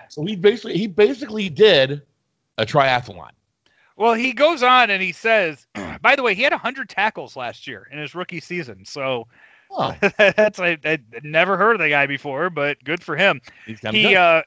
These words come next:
Speaker 2: in, in that day, he went ninety-three thousand nine hundred and sixty-three steps. He traveled fifty-three point two seven miles and worked out for a total of eighteen hours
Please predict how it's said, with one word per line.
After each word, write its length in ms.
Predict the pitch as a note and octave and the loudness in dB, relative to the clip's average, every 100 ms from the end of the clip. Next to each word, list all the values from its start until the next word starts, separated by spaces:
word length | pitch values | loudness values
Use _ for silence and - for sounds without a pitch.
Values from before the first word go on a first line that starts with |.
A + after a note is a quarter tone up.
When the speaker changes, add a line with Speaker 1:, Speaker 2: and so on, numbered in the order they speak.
| _ | _
Speaker 2:
in, 220 | F#3 A3+ A3 | -2 -2 -2
in 200 | G#3+ C4 | -6 0
that 260 | B3+ A3 | 0 0
day, 380 | F#3+ G3 E3+ D3+ _ _ _ _ _ _ _ | 0 0 0 -2 _ _ _ _ _ _ _
he 160 | - G3+ | -10 -4
went 240 | F#3 F#3 | -2 -2
ninety-three 720 | D#3 D#3+ G#3 A#3 G#3+ - F3+ | -2 -4 -4 -8 -14 -14 -12
thousand 500 | F#3+ D#3+ D#3 D3 D#3+ | -6 -4 -4 -4 -8
nine 200 | C#3+ D3+ | -6 -6
hundred 360 | D#3+ C#3+ D3+ C#3+ | -6 -10 -10 -8
and 120 | C3+ | -10
sixty-three 600 | B2+ D#3+ - E3+ - D3 | -8 -10 -8 -12 -8 -8
steps. 640 | C#3+ - A2 G#2+ - - - _ _ _ _ _ _ _ _ | -6 -4 -4 -6 -14 -18 -20 _ _ _ _ _ _ _ _
He 160 | - F#3 | -4 -4
traveled 520 | - F3+ F3+ E3+ D3+ | 0 4 4 2 -4
fifty-three 680 | - - - B3 G#3+ E3 F#3 | -4 0 0 -2 -10 -4 -4
point 320 | F#3 F#3 E3 | -4 -6 -8
two 220 | - F3 E3+ | -8 -12 -8
seven 340 | - D3+ D3 | -4 -4 -4
miles 580 | C3+ C3 A#2 A2 A2 - _ _ _ _ _ - - - | -6 -4 -6 -12 -16 -20 _ _ _ _ _ -20 -20 -2
and 240 | D#3 D#3 C#3+ | 0 0 -2
worked 300 | F3+ - F3 | -4 -2 -2
out 260 | D#3+ D#3+ | 0 -2
for 140 | - E3 | -4 -6
a 60 | |
total 320 | D3 D3+ C#3 | -4 -6 -6
of 100 | C3+ A2+ | -8 -8
eighteen 400 | D#3+ - - E3+ | -10 -10 -10 -4
hours 400 | C3+ C3+ C3+ | -2 -2 -4